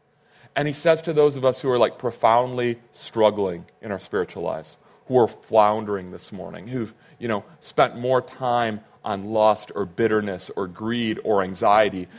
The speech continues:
than, than we have engaging with this sermon in the last twenty minutes, you know? He says to us too, you know, if, if I've begun a good work in you, I'm gonna finish it. You know, you don't have to beat yourself up. You don't, you don't have to be weighed down by guilt and shame. I'm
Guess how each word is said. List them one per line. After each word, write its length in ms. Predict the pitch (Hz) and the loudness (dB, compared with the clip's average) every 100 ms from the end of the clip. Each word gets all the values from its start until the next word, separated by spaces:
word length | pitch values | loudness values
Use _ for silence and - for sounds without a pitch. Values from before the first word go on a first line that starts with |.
| - | -4
than, 240 | 110 110 110 | -2 0 0
than 140 | 113 | 0
we 100 | 104 | 0
have 200 | 117 107 | 0 -2
engaging 540 | 98 101 104 104 104 | -4 -6 -8 -8 -12
with 120 | 98 92 | -10 -12
this 120 | 95 | -12
sermon 380 | - 110 104 92 | -10 -8 -8 -10
in 120 | 92 | -8
the 80 | 92 | -2
last 280 | 95 92 | -2 -2
twenty 200 | - 92 | -10 -16
minutes, 380 | 87 85 80 - | -16 -20 -20 -20
you 60 | 101 | -16
know? 160 | 104 107 _ _ _ _ _ _ _ _ _ _ _ _ _ _ _ _ _ | -16 -20 _ _ _ _ _ _ _ _ _ _ _ _ _ _ _ _ _
He 200 | _ - | _ -10
says 380 | 156 - 160 160 | -8 0 0 0
to 140 | - - | -4 0
us 240 | 113 - | 0 -2
too, 280 | - 107 95 | -12 -8 -8
you 160 | 110 | -6
know, 160 | 123 127 | -4 -4
if, 260 | 131 131 _ _ _ | -4 -6 _ _ _
if 140 | 131 143 | -4 0
I've 240 | 160 165 | 2 0
begun 320 | 123 104 107 | -4 0 0
a 60 | 127 | 0
good 180 | 135 123 | -2 0
work 240 | 135 135 | -2 -2
in 80 | 139 | -6
you, 220 | 135 135 | -6 -6
I'm 140 | 131 135 | -6 -6
gonna 140 | 98 | -6
finish 400 | 92 90 87 - | -8 -16 -16 -14
it. 140 | 87 - _ _ _ _ _ _ _ _ _ _ _ _ - | -14 -14 _ _ _ _ _ _ _ _ _ _ _ _ -10
You 80 | |
know, 80 | 117 | -4
you 120 | 117 | -2
don't 140 | 143 135 | 0 0
have 200 | 120 - | -2 -4
to 60 | |
beat 200 | 107 113 | -6 -6
yourself 440 | 104 101 107 95 - | -6 -2 2 2 4
up. 200 | 98 - | 0 0
You 80 | 131 | -4
don't, 200 | 85 120 | -6 -6
you 100 | 120 | -6
don't 100 | 113 | 0
have 160 | 113 | 0
to 80 | - | 0
be 100 | 107 | -6
weighed 300 | 95 98 101 | -2 -2 0
down 240 | 98 98 95 | 2 0 0
by 120 | 92 | -4
guilt 180 | 98 - | -4 -6
and 80 | |
shame. 280 | - 98 92 - | -6 -8 -8 -6
I'm 360 | 110 113 113 | -4 -2 -4